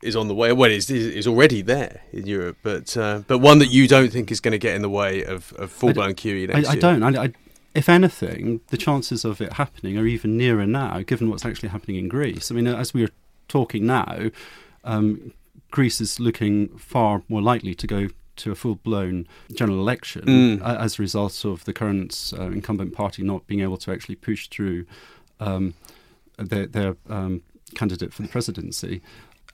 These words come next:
Speaker 2: As a result of that, the ch-, chances of Greece blowing up are even greater.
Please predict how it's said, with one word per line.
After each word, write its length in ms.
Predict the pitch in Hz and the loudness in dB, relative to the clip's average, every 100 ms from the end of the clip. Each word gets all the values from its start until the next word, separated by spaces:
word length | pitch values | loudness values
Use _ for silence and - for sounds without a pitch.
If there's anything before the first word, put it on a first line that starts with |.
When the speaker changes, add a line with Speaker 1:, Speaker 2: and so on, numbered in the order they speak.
| - | 2
Speaker 2:
As 160 | 135 | 2
a 40 | 131 | 4
result 320 | 113 131 - | 4 2 2
of 80 | 104 | 2
that, 280 | 143 98 87 | 2 2 0
the 80 | |
ch-, 120 | 120 - - - | -8 -14 -18 -8
chances 640 | - 123 120 - 101 90 - | 0 0 0 -4 -6 -6 -6
of 300 | 113 95 - _ - - - | -6 -8 -10 _ -20 -20 0
Greece 360 | 117 135 - | 2 2 -2
blowing 380 | - 107 101 107 | -6 -2 0 0
up 340 | 120 - 101 - - _ _ _ _ - | 0 -4 -10 -12 -20 _ _ _ _ -4
are 40 | 120 | -2
even 180 | 110 | 0
greater. 340 | 117 147 - | 0 0 -2